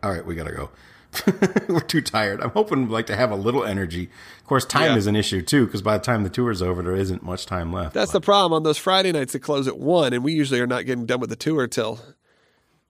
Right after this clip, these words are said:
Speaker 2: midnight, 'cause you do
Speaker 1: Yeah.
Speaker 2: move at rap-, a rapid speed, but
Speaker 1: Mm-hmm.
Speaker 2: there are these, like, moments of, like, nothingness. Like, I feel like last year, like, they started the media event w-,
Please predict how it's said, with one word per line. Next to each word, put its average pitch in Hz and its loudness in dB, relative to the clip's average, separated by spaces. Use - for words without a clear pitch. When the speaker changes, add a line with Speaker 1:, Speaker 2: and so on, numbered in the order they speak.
Speaker 2:
midnight, 131 -2
'cause 165 -4
you 190 -2
do 208 -2
Speaker 1:
Yeah. 254 -2
Speaker 2:
move 196 2
at 160 2
rap-, 151 2
a 135 2
rapid 139 0
speed, 180 -2
but 143 2
Speaker 1:
Mm-hmm. 90 -2
Speaker 2:
there 147 4
are 147 4
these, 143 4
like, 135 2
moments 156 4
of, 123 0
like, 117 -2
nothingness. 127 0
Like, 131 -2
I 135 0
feel 165 0
like 156 0
last 143 2
year, 127 0
like, 131 -2
they 143 2
started 175 2
the 147 0
media 147 4
event 123 0
w-, 120 -14